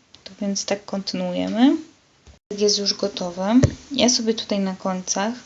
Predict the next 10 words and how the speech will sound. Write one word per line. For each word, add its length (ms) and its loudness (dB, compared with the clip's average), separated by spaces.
dołączyłam 680 4
włóczkę. 720 0
E, 680 0
nie 160 8
będę 260 10
z 80 -2
niej 140 0
robić 300 0
żadnego 360 2
warkocza, 680 -6